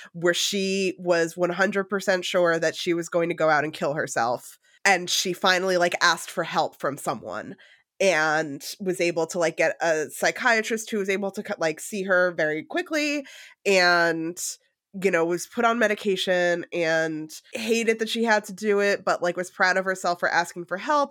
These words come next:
A-, and it just, I didn't, it was bad. I felt like it, it was bad vibes. She, she talks to her doctor about, like,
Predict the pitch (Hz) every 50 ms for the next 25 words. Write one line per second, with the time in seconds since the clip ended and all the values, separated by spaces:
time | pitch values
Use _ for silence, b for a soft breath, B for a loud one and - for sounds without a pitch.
0 | - 220 220 - - 220 240 233 233 233 240 _ - 220 247 269 269 262 254 254
1 | 254 - - - - - - B B B B B B B B _ _ _ _ _
2 | _ _ _ _ 220 233 233 240 240 240 233 _ 214 220 214 - _ _ 240 226
3 | 226 - - 190 180 180 180 180 175 - - 196 202 - 208 208 214 208 214 196
4 | - - _ _ _ - 175 175 - _ _ _ - 180 165 - - 185 208 247
5 | 294 254 269 269 262 254 247 240 240 233 220 208 - - - - - - 233 -
6 | - - - 220 - 233 240 226 226 - - 247 220 208 208 202 202 220 208 208
7 | 202 202 208 -